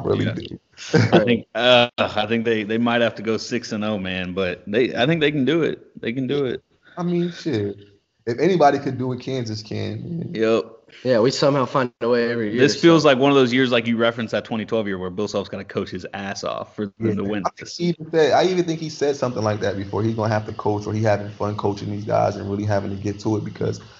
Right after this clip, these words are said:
Speaker 1: you know, they're young. They got a lot of young guys. Dedric's first year playing, with, like, first year actually playing. His brother's first year actually playing. Uh, uh, Grimes is a freshman. O-,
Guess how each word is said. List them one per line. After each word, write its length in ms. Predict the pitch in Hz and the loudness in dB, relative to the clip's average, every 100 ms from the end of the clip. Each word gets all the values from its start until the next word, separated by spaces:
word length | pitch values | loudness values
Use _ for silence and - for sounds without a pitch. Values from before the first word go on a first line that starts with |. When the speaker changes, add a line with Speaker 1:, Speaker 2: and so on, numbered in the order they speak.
| - | -8
Speaker 1:
you 80 | 131 | -2
know, 100 | 151 | 2
they're 100 | 147 | 2
young. 540 | 120 113 123 127 165 - | 2 4 4 4 -2 -6
They 60 | |
got 140 | 127 110 | -4 2
a 60 | |
lot 140 | 104 113 | 4 4
of 100 | 104 | 2
young 180 | 107 107 | 0 0
guys. 300 | 98 104 113 | 2 4 2
Dedric's 420 | 110 110 110 107 | -2 -2 -2 -4
first 240 | - 113 120 | -2 -2 0
year 140 | 107 | -2
playing, 280 | - 110 104 | -2 -2 -2
with, 120 | 104 - - | -6 -10 -6
like, 260 | 95 92 - | -2 -2 0
first 220 | 113 117 | 0 0
year 80 | 95 | -2
actually 280 | 104 110 107 | -2 -4 -8
playing. 480 | 104 107 104 104 104 - _ | -4 -2 -2 -4 -8 -16 _
His 120 | 123 104 | -2 2
brother's 340 | 113 117 110 | 2 2 0
first 240 | 113 110 | -2 -2
year 140 | 110 110 | -2 0
actually 340 | 110 110 120 | -2 -4 -8
playing. 480 | 120 113 107 101 107 - - _ - | -6 -4 -2 -2 -6 -12 -20 _ -4
Uh, 360 | 104 - - - - _ _ _ 104 | -2 -2 -4 -10 -20 _ _ _ 2
uh, 280 | 101 90 - - | 4 4 0 2
Grimes 360 | 117 117 113 | 4 4 2
is 100 | 113 | -2
a 60 | 113 | -2
freshman. 640 | 120 117 113 113 110 107 | 0 0 0 -4 -2 -2
O-, 240 | 110 123 | 0 0